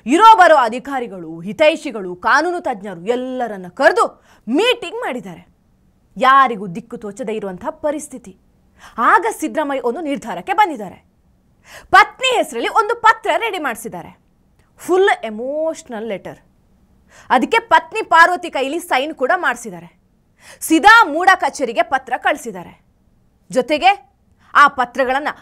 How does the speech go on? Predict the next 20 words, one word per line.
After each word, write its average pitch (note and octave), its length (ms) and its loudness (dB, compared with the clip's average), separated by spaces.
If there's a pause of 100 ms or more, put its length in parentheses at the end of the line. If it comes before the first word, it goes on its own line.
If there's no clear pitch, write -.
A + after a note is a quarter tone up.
ಮಾಧ್ಯಮಗಳಿಗೂ G#3 760 -4
ತಲುಪುವ A#3+ 400 -4
ಹಾಗೆ F3 180 -14
ಮಾಡಿದ್ದಾರೆ. D#4+ 440 -8 (1000)
ತಪ್ಪಿನ G4+ 440 2
ಮೇಲೊಂದು D#4 400 4
ತಪ್ಪು E4+ 360 0
ಮಾಡೋದಂದ್ರೆ C4 920 -4
ಹೀಗೆ F4 340 -4
ಅಲ್ವಾ? F#3+ 400 -8 (680)
ಮುಡ D#4 260 2
ಹಗರಣ G#4+ 460 4
ಓಪನ್ F#4+ 440 4
ಆದಾಗಿನಿಂದ C4+ 480 -4 (260)
ಸಿದ್ದರಾಮಯ್ಯ E4 640 -2
ಒಂದಾದ C4 460 -2
ಮೇಲೊಂದು D4 320 -8
ತಪ್ಪು D4+ 280 -8
ಮಾಡ್ತಾನೇ C4+ 560 -8
ಹೋದ್ರು. F#3+ 460 -12